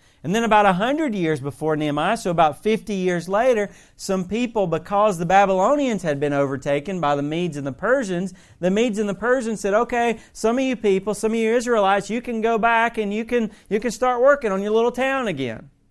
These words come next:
And so they had begun to rebuild just a little bit. And even some people had, had done some, some, some significant work there. About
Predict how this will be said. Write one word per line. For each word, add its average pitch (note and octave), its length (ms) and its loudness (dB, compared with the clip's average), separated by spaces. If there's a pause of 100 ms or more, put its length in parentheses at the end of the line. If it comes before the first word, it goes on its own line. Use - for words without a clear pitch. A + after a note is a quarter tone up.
(140)
And B2+ 100 -14
so A3 140 0
they A#3+ 100 4
had A#3+ 140 2
begun B3+ 340 2
to B3+ 60 0
rebuild C4 480 6
just F#3+ 200 -8
a D#3 80 -2
little C3+ 160 -2
bit. G#2 300 -8 (840)
And A#2+ 80 -6
even A3 260 2
some A3+ 180 -4
people A3 360 -2
had, F#3 200 0 (180)
had E3 200 0
done G#3 240 2
some, G3 380 -4
some, G3+ 320 -4
some G#3+ 220 -4
significant A#3 680 -2
work A#2+ 300 -6
there. G#2+ 320 -10 (540)
About E3+ 380 0